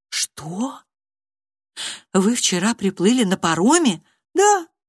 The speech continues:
Но вы же могли родить в пути». «Могла, да не родила. Видать, и ангелы за мной смотрели». «А как же вы из Ливерпуля попали в Лондон?»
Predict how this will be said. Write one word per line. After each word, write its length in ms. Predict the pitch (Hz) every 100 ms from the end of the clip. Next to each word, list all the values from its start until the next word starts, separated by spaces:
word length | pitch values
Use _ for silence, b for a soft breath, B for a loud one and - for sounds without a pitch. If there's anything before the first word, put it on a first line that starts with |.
| _ B B B
Но 140 | 208
вы 100 | 190
же 120 | 214 226
могли 320 | 214 233 226
родить 340 | 233 208 247
в 60 | -
пути». 560 | 269 269 - 311 160 - _ _ _ _ -
«Могла, 400 | 330 294 320 339
да 120 | 208
не 140 | 196
родила. 460 | 202 185 220 233 226 _ _ _ _ B B B
Видать, 420 | 220 233 311 311
и 40 |
ангелы 420 | 247 294 294 320 247
за 140 | 233
мной 180 | 190 185
смотрели». 640 | 202 208 220 226 175 175 _ _ _ _ _ _ _ _ _
«А 120 | -
как 300 | - - 202
же 140 | 170 175
вы 140 | 185
из 100 | 175
Ливерпуля 560 | 156 151 165 - 165 202
попали 360 | 170 165 170
в 80 | 196
Лондон?» 500 | 262 311 214 139 135